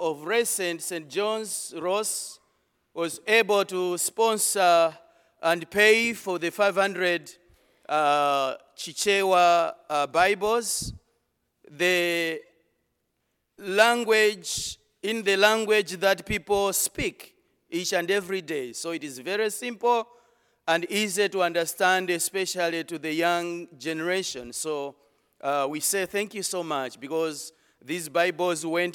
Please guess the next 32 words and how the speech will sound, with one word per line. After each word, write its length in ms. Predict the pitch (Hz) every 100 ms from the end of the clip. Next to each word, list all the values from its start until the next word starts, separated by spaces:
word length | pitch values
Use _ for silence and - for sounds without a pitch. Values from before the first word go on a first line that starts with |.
| 165
to 80 | 170
the 160 | 160
sister 340 | 147 220 - 208
parish 560 | 214 202 190 185 160 -
and 180 | 165
other 300 | 160 180 170
parts 500 | 165 202 175 - - - _ _ _
of 160 | 147 143
the 100 | 147
diocese. 720 | 135 165 190 196 156 131 123
So 320 | - 175 170
we 160 | 160 156
are 80 |
so 180 | 147 190
grateful 480 | 165 180 202 - 180
for 180 | - 131
that. 380 | 127 127 113 - _ _ _ _ _ _ _ _ _ - - _ - -
Uh, 540 | 135 151 151 151 143 139 _ _ _ _ _ _ _ _
brothers 640 | 170 185 233 262 262 240 240
and 200 | 214 202
sisters, 480 | 254 240 247 226
this 280 | 185 233 -
morning 440 | 226 226 190 135 131 _ _ _ _ _ _
we 200 | 170 185
are 100 | 185
going 340 | 165 214 220 208
to 120 | 208
share 560 | - 226 233 208 196 170 - _ _ _ _ _ _ _ _ _ -
on 240 | 185 180
this 240 | 202 233
topic, 600 | - 220 220 214 208 185 190
spiritual 800 | - 190 196 214 - 202 190